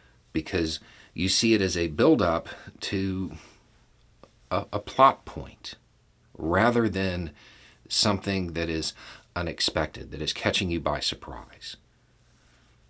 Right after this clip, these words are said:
You know, history doesn't repeat, but it rhymes.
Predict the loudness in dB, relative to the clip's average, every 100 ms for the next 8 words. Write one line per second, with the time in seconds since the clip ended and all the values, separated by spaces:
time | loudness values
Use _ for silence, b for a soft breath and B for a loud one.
0 | _ _ -20 -18 -16 -14 -14 -18 _ b
1 | b b b b b _ 0 2 2 2
2 | 2 0 -2 -6 0 0 0 -4 -4 4
3 | 4 4 2 -4 -6 -8